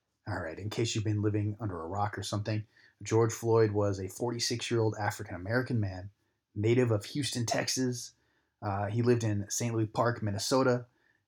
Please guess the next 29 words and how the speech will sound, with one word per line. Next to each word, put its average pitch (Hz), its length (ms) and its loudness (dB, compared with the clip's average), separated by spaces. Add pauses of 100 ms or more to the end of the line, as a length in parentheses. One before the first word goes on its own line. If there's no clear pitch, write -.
and 110 180 2
I 107 40 2
guess 123 180 0
he 120 80 0
worked 110 260 2
in 113 80 2
a 104 60 2
nearby 101 460 4
Minneapolis 101 720 -4
restaurant 98 520 -4
as 110 160 -2
a 110 40 -2
security 110 500 -2
guard. 71 320 -8 (460)
The 110 80 -10
guy 104 160 -4
had 101 280 -2 (320)
two - 160 -2
kids, 127 580 2 (400)
and 107 100 -2
like 107 200 0
most 127 260 4
of 123 100 2
us, 120 300 2 (380)
he - 180 -4
had 107 160 0
been, 107 340 2
uh, 101 300 -2 (260)
stuck - 560 -2